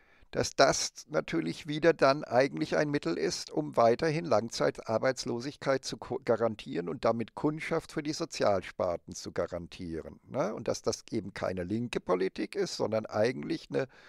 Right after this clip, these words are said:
Politik ist, wo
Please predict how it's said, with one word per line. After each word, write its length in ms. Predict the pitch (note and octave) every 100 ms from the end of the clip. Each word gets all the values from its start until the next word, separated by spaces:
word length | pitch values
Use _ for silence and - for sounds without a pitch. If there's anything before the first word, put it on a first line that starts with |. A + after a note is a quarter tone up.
| - - - - - - _
Politik 640 | - C3 C3 - F3 -
ist, 520 | D#3+ G#3+ G3 - - - _ _ _ _
wo 420 | G#2 C3 D3 D#3+